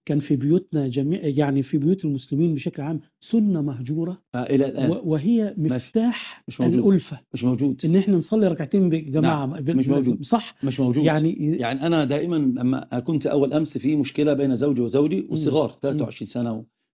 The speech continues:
Speaker 2: أنا أبكي والله من اللي بيحدث.
Speaker 1: مم.
Speaker 2: فقلت: "بينكما طاعة؟" قالوا: "لا." قلت: "طيب، آه، بينكما تفاهم؟" قالوا: "لا." كل شيء يا،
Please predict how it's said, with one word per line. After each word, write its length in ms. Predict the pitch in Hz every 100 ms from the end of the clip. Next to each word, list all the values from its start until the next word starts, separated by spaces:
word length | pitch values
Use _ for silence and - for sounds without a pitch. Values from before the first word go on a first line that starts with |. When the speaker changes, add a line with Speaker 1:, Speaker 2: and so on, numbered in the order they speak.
| - 104 107 -
Speaker 2:
أنا 260 | 139 135 117
أبكي 260 | - 113
والله 340 | 110 110 131 117
من 60 |
اللي 100 | 113
بيحدث. 380 | 110 120 - - - -
Speaker 1:
مم. 280 | 131 113 104
Speaker 2:
فقلت: 400 | 127 139 175 139
"بينكما 440 | 135 147 143 123
طاعة؟" 320 | 120 143 131
قالوا: 320 | 113 - 117 107
"لا." 120 | 107 - _ _ _ _ _ _ _ _ _ _ _ _ _ -
قلت: 280 | 175 - -
"طيب، 320 | 143 110 -
آه، 240 | 131 131 127 123
بينكما 400 | 131 147 139 123
تفاهم؟" 580 | 127 127 135 139 127 - _
قالوا: 240 | - 117 110
"لا." 200 | 101 98 _ _ _ _ _ _ _ _ _ _ _ _ _ _ _ -
كل 280 | 220 208 165
شيء 340 | 190 220 -
يا، 140 | 135